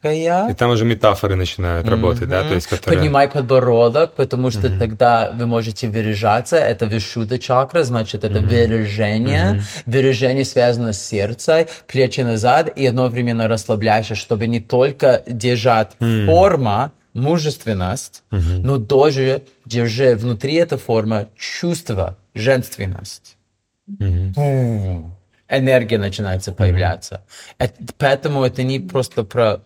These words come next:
Speaker 1: меня
Speaker 2: Мгм.
Speaker 1: и как
Speaker 2: Мгм.
Speaker 1: я это делаю, но я становлюсь как антенна для
Speaker 2: Мгм.
Speaker 1: всех,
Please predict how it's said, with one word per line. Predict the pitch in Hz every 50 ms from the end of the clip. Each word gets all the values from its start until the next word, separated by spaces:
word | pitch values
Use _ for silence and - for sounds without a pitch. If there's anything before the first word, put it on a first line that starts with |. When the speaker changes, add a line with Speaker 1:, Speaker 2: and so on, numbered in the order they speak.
| _ _ _ -
Speaker 1:
меня | 113 113 110 110 104 101 123 139 151 143 123 117 120 117 -
Speaker 2:
Мгм. | - 117
Speaker 1:
и | 107
как | - 113 107 90 85
Speaker 2:
Мгм. | 92 95
Speaker 1:
я | 127 131 143 156 165
это | 165 - 135 113
делаю, | 104 98 110 104 101 101 101 101 98 101 101 101 - - - - -
но | - 117
я | 120 117 123 123
становлюсь | - - - 120 113 113 107 110 113 - -
как | - 107 98 -
антенна | 98 95 95 95 - 151 170 175 160 131 117
для | 104 104 101 101
Speaker 2:
Мгм. | 120 113
Speaker 1:
всех, | 101 110 107 104 107